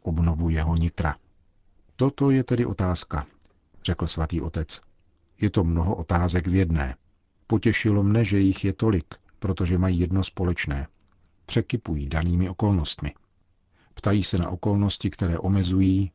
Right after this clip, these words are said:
brání cestě vpřed a kladou na ně důraz. Z těchto okolností neexistuje východisko a proto se z nich stává past. Léčka, která neumožňuje růst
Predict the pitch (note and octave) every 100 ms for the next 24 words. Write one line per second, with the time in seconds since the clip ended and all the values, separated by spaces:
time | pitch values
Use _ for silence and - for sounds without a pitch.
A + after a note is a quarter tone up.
0 | - F2+ F2 F2+ E2+ F2+ E2 - D2+ -
1 | G2 F#2+ - _ _ - - E2+ F#2 F#2
2 | F2+ F#2 F#2 F#2 D2 - - _ _ _
3 | _ _ _ _ - - - - D#3 -
4 | B2+ - B2+ B2+ - - A2+ A#2 G#2+ G#2
5 | A#2+ A2+ G#2+ - G#2+ E2 - - D#2 _
6 | _ _ _ - F2 G#2 A2 G#2+ A2+ G2
7 | G#2+ - - F#2 F#2 F#2 F2+ - D#2+ -
8 | - - _ _ _ _ - - - E2+
9 | G#2 G#2 - - - F2 D#2+ E2 G#2+ G2+
10 | F2 E2+ E2 D#2+ E2 G2 -